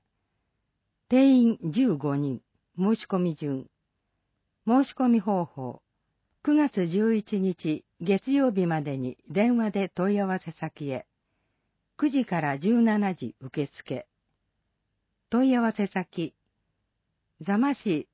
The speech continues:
シルバー人材センター、生きがいセンター内。電話二五二の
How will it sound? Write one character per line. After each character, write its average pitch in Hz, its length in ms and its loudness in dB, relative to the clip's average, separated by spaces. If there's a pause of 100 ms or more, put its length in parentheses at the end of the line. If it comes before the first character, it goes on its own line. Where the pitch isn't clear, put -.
(120)
シ 226 140 -2
ル 269 120 2
バ 254 180 4
ー 226 40 2
人 220 220 2
材 208 220 0
セ 185 160 -2
ン 151 80 -4
タ 117 380 -12 (480)
ー、 196 100 2
生 - 80 -16
き - 60 -20
が 247 140 2
い 233 80 0
セ 208 200 0
ン 190 80 0
タ 170 220 -2
ー - 20 -6
内。 117 260 -10 (640)
電 208 340 2
話 175 200 -4 (160)
二 254 300 4
五 220 300 0
二 156 160 -4
の 131 220 -6